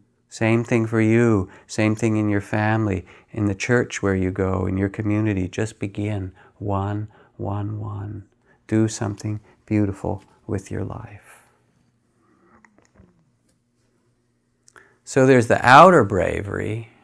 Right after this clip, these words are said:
and there are many forms in initiation, you know, that one can be aware of. And what this journey that we're speaking of, the,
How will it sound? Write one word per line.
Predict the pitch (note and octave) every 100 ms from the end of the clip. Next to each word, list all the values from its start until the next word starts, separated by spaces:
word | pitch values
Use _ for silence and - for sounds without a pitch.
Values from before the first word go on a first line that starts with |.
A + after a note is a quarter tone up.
| _
and | A2
there | G2+
are |
many | G2 G2+ A2 G2+
forms | - G2+ G2 G2+ G2
in | G2
initiation, | F#2 F#2+ F#2 - G2 F#2 F#2 - G#2 G2 G2+ - - - - _ _ -
you | G2
know, | F#2+ F#2 F#2+ F#2+ G2 _ _ _ _ _ _ _ _ -
that | - -
one | G#2 F#2+
can | F#2+ G2
be | G2
aware | F#2 F#2+ G2 G#2 G#2
of. | F#2+ F2 E2+ - - _ _ _ _ _ _ _ _ _ _ _ _ _ _ _ _ -
And | G#2
what | A2 - - _ -
this | A2 A2 G#2 - - - - _ _ _ _ _ _ _ _ -
journey | A2 A2+ A2+ G#2+
that | G2+
we're | G#2+ B2
speaking | C#3 - G2 - G2
of, | F#2 F#2 F#2
the, | F2+